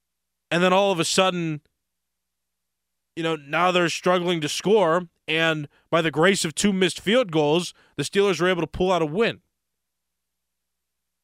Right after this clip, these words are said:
Pickett looks like Trubisky did, and I don't think that that's, I don't think that that's a coincidence. I think that,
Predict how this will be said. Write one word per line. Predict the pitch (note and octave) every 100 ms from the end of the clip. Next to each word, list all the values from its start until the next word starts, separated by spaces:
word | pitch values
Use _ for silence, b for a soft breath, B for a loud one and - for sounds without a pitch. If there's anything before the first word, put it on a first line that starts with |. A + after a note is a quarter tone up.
| _ _ _ _ _ _ _ _ _ _ _
Pickett | - B3 G#3+
looks | G3 A#3+ -
like | G3 -
Trubisky | E3 C#3 B3+ - F#3 D3+
did, | C#3+ D#3 D#3+
and | D3+ D#3
I | G3+
don't | G3
think | D3 G3
that | E3 D3+
that's, | F3+ E3+ - - - _ _ _ _ _ _ _ -
I | G#3+
don't | A#3+ D#3+
think | G#3 F3+
that | F3 D3+
that's | E3+ E3 - - - - _ _ _ _ _ _ _ _ _ _
a | C#3+
coincidence. | - D#3+ A3+ F3+ C#3 G2+ -
I | B2+
think | F#3 F3 -
that, | D#3